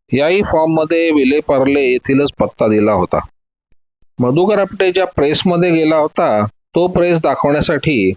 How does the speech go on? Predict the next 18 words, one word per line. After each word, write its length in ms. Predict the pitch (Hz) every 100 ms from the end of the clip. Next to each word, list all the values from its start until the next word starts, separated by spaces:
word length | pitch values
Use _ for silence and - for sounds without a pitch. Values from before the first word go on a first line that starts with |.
| _
निवृत्ती 460 | 139 147 170 180 180
पण 240 | 180 175
बरोबर 300 | 156 139 135
होता. 300 | 110 98 87 82 _ _ _ _ _
त्या 120 | 160
निवृत्तीने 600 | 180 180 180 180 196 185
अधिक 280 | 180 143 170 185
माहिती 340 | 165 160 170
दिली 420 | 160 170 156 110 113 _ _
की 200 | - 185
चोवीस 440 | 180 156 160 180 202
तारखेला 560 | 185 170 190 190 190
रात्री 640 | 175 139 - 175 180 180 175 151 123
लॉज 260 | 127 156
सोडून 360 | - 175 170 175
गेलेला 420 | 156 156 160 165
मधुकर 400 | 156 120 135 143
आपटे 560 | 147 - 156 120 101